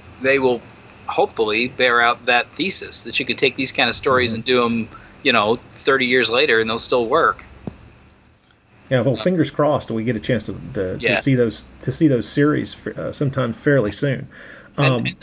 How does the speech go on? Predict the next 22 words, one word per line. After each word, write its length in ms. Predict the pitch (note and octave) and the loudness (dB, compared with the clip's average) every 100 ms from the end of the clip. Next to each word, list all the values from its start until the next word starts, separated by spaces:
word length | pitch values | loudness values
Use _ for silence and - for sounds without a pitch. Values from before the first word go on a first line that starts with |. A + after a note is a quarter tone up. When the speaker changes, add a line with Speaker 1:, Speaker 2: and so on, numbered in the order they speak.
| - | -6
Speaker 1:
and 140 | D#3+ F3+ | -2 2
you're 80 | |
right 160 | A3+ C4 | 2 2
about 180 | G3+ D#3+ | 2 0
the 80 | D3+ | 0
black 260 | D3+ C#3+ | 2 0
and 120 | D#3 | 0
white. 200 | C3 B2 - | 0 0 -2
You, 120 | D3 D3+ | -8 -8
you 440 | - E3 E3+ F3+ | -10 -12 -4 0
were 100 | E3 | 2
right. 180 | E3 D3+ | 2 0
You, 140 | C#3+ | 2
you 140 | C#3 F#3 | 2 0
had 80 | G3 | 0
mentioned 260 | A#3+ A3+ | 0 0
before 320 | D#3+ - G3+ | 0 0 0
that 140 | E3 B2 | 0 -2
the 80 | B2+ | -2
black 260 | C3+ C3+ | 0 -2
and 80 | C#3 | 0
white, 240 | B2+ A#2+ | 0 0